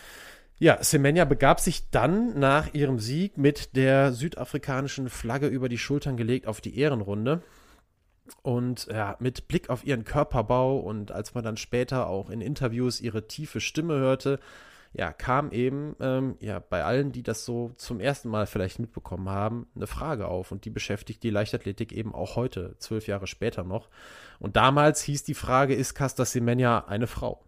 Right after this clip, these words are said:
So. Sehr, ihr, ihr werdet das vielleicht dann mal, einige werden sie auch kennen, sonst könnt ihr das mal googeln. Caster Semenya <clears throat> ist, ähm, hat einen sehr, sehr,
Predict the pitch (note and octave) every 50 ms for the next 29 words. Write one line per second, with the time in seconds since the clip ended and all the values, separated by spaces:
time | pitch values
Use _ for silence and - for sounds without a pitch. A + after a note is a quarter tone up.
0 | _ _ _ _ _ _ _ _ _ - - - - - - - - - - -
1 | - _ _ _ - F#2+ - C3 C#3+ C#3+ - A#2+ - - - - - - A#2 A2
2 | G#2+ A#2+ B2 B2+ A2+ A#2 A2 - - A#2+ G#2+ G#2+ G#2+ - G#2+ G2 G#2 G2+ F#2+ D2
3 | - - _ _ - G#2+ G#2 G2+ G2 F2+ F#2 F2+ F2+ F2+ E2+ D2+ - - - C3+
4 | D3 D3 C#3 A2+ G2+ G2 - - - G#2 G2+ A2 G2+ G2+ G2 G#2+ G2+ G#2+ A#2+ B2+
5 | C3+ C3 C3 A#2+ A2+ - B2 A#2 - B2 - - A#2+ A2+ A2+ A#2 A#2+ B2 A#2+ -
6 | - - C#3+ C#3+ D3+ C#3 C#3 C#3 - - - - C3+ - - - - - - A#2
7 | A2+ A2+ A#2 A2+ A#2 A#2 A2 - - - - - - - - - - - - -
8 | - - - - B2+ - - - A#2 A#2+ A2 A2 G2+ G2 A#2+ C3+ C#3+ C#3 C3 C3+
9 | C3 B2+ B2+ B2 -